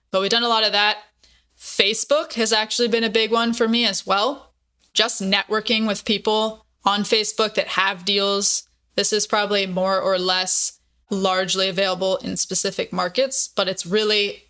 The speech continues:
big in New Orleans, which is where I currently invest. There's a ton of just, like, networking, real estate investor, real estate agent, all these types of things, Facebook groups. And so I've joined all of them, every single one that's in the area,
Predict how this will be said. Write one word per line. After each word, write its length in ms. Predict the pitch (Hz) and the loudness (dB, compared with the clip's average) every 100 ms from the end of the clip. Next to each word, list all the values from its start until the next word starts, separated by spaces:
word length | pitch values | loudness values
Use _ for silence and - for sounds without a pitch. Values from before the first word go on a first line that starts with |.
| - | -4
big 400 | 175 190 185 180 - | 0 0 0 -4 -2
in 360 | 180 175 175 | -2 0 -2
New 100 | 180 | 0
Orleans, 420 | 185 180 - 175 | 0 -2 -4 -6
which 300 | - 170 - - | -4 -4 -4 -4
is 180 | 185 | -4
where 120 | 185 185 | -2 -4
I 100 | 175 | -4
currently 420 | - 175 - - | -4 -6 -8 -14
invest. 600 | - 117 113 - - - _ _ | -6 -4 -2 -2 -2 -8 _ _
There's 500 | 185 196 185 - - _ _ _ | -2 -2 -2 -4 -8 _ _ _
a 60 | 202 | -6
ton 360 | - - 214 208 | -4 -2 -2 0
of 160 | 208 | -2
just, 240 | 175 190 - | -2 0 0
like, 300 | 185 175 - _ _ | -2 -4 -14 _ _
networking, 920 | 185 190 - 202 - 208 196 196 196 202 _ | -2 0 0 -6 -2 -2 -2 -2 -6 -8 _
real 200 | 180 202 | -2 0
estate 420 | 190 - 190 190 - | 0 0 -2 -4 -4
investor, 560 | 175 208 220 - 196 | 0 0 0 -2 -2
real 160 | 180 175 | 0 -2
estate 280 | - 185 - | 0 -4 0
agent, 400 | 226 208 196 180 | -2 0 -4 -2
all 140 | 196 190 | -2 0
these 160 | 196 | 0
types 220 | - 190 190 | -2 -2 -4
of 80 | |
things, 320 | 175 185 180 180 | -4 -4 -6 -10
Facebook 580 | - 233 240 - 180 | -2 0 0 0 -2
groups. 600 | - 185 - - - - _ _ _ _ _ | 0 -6 -4 -2 -2 -4 _ _ _ _ _
And 180 | 196 196 | -2 0
so 500 | - 190 185 175 - | 0 2 2 0 0
I've 180 | 196 190 | -2 -2
joined 320 | 214 233 233 | -2 0 0
all 240 | - 220 | 0 0
of 100 | 185 | 0
them, 200 | 156 123 - | -2 -6 -2
every 280 | 196 240 | 0 0
single 320 | 240 240 226 214 | 0 0 0 0
one 180 | 208 | 0
that's 160 | 202 - | -2 -2
in 100 | 190 | -4
the 120 | 185 | -2
area, 460 | 180 185 185 185 | 0 2 2 0